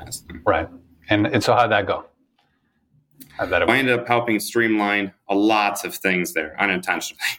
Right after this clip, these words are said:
Speaker 2: Right.
Speaker 1: So I was working on back office, middle office, streamlining front office, trying to work with this, uh, third-party program to streamline some of this with these more than,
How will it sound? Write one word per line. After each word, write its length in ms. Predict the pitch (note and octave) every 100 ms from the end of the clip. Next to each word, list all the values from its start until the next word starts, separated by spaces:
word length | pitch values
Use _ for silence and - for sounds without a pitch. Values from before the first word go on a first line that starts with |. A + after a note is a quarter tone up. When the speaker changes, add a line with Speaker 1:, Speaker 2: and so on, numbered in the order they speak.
| -
Speaker 2:
Right. 260 | A#2+ E2+ - -
Speaker 1:
So 200 | - F#2+
I 60 | F#2
was 240 | F#2+ F#2 -
working 380 | A2 B2 B2 A2+
on 260 | A2 G#2 G2 -
back 260 | B2+ B2
office, 520 | C3 B2 B2 B2+ B2 -
middle 280 | A2+ A#2+ A2+
office, 560 | A2+ A2+ A#2+ A#2 A#2 -
streamlining 520 | A#2+ A#2+ A#2 A2+ G#2+
front 260 | - A2
office, 520 | G#2+ G#2+ A2 A2+ A2 - _ _ _ -
trying 460 | A#2 A2+ A#2 A#2 -
to 260 | A#2 A2+ A2
work 280 | G#2+ G#2+ A2
with 200 | G#2 -
this, 280 | G2 -
uh, 240 | F#2 F2+ F2+
third-party 520 | A2 G2 G#2+ G#2+ G#2
program 520 | G#2 G#2+ G2+ G#2 G2+ -
to 240 | F#2 - - _ _
streamline 840 | - - A#2+ A#2 A2+ G#2+ G#2+ G#2+ G#2
some 200 | - G#2+
of 100 | F#2+
this 280 | G#2 G#2 -
with 240 | G2+ G2+
these 560 | G2+ G2 G2 F#2+ F#2 - -
more 240 | B2+ C#3
than, 220 | B2+ A#2